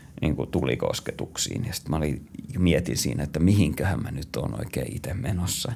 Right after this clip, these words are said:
Oisko kulunut pari vuorokautta, kun mä olin ehtinyt olla siellä mun tukikohdassa ja saada suunnilleen niin kuin oman toimistoni kuntoon ja, ja itselleni tietokoneen ja tarvittavat vehkeet, niin,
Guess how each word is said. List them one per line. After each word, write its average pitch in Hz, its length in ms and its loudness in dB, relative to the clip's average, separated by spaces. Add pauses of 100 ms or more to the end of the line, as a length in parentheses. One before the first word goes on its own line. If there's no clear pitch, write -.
(960)
Oisko 107 300 6
kulunut 156 520 6 (600)
pari 123 300 8
vuorokautta, 92 640 6
kun 85 120 2
mä 82 60 6
olin 85 200 6
ehtinyt 85 380 4
olla 85 220 6
siellä 71 280 2
mun 67 140 -2
tukikohdassa - 760 0
ja 67 280 4
saada 78 340 4
suunnilleen 78 580 2
niin 67 120 -2
kuin 67 140 4
oman 85 300 4 (480)
toimistoni 104 680 6 (300)
kuntoon 90 500 8
ja, 76 280 4
ja 69 120 4
itselleni 78 480 4
tietokoneen 82 720 4
ja 82 80 2
tarvittavat 73 720 2 (360)
vehkeet, 98 560 6 (240)
niin, - 320 2